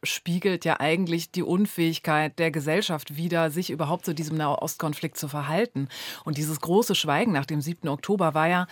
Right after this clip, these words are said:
ein Schweigen der Ratlosigkeit und der Angst.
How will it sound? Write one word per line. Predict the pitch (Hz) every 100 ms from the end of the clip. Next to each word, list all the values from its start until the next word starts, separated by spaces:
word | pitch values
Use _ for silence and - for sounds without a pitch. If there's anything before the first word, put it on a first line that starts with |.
| - - - - -
ein | 170
Schweigen | - 147 156 196 185 175 165 151
der | 170 156
Ratlosigkeit | 170 233 196 185 170 - 156 165 170
und | - 165 151 -
der | 165 -
Angst. | 190 175 139 - - - -